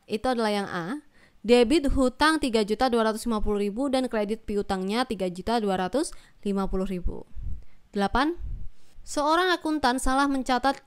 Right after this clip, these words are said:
cek yang dikeluarkan perusahaan untuk pelunasan pembelian kredit. Cek yang bernilai dua juta tiga ratus tujuh puluh lima ribu dicatat dua juta tujuh ratus tiga puluh lima ribu.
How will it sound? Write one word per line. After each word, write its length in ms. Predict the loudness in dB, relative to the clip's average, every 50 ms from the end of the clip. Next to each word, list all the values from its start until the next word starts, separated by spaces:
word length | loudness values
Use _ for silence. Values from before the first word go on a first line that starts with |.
| _
cek 240 | -2 0 0 0 0
yang 240 | 0 0 2 2 0
dikeluarkan 560 | 0 2 2 2 2 2 2 0 0 0 0
perusahaan 480 | 0 0 0 0 0 0 2 2 0 -2
untuk 480 | -2 -4 -4 -4 0 0 0 0 2
pelunasan 560 | 2 2 2 2 0 0 -2 0 0 0 0 0
pembelian 480 | 0 -2 -2 0 0 0 0 0 -2
kredit. 480 | -4 -4 -2 -2 -2 -2 -4 -6 -8 -10 -18 -20 -20 _ _ _ _ _ _ _ -2
Cek 240 | 2 4 4 4 4
yang 160 | 2 2 2
bernilai 480 | 2 2 2 4 4 6 6 6 4 4
dua 240 | 4 6 6 6
juta 320 | 6 4 0 2 2 2 2
tiga 240 | 2 2 2 2 2
ratus 240 | 2 2 0 -2
tujuh 160 | -2 -2 -2 -2
puluh 160 | 0 0 0
lima 240 | 0 0 0 0 0
ribu 240 | 0 0 0 0 0 0
dicatat 480 | -2 -2 -2 -2 -2 0 -2 -4 -4 _ _ _ -2
dua 240 | 2 4 4 4 4
juta 320 | 0 0 2 4 4 4
tujuh 320 | 4 0 -4 -2 0 0
ratus 320 | 0 2 2 2 0 0 0
tiga 240 | -2 0 2 2 4
puluh 240 | 4 4 4 4
lima 160 | 2 0 0 0
ribu. 400 | 0 0 0 0 0 -2 -4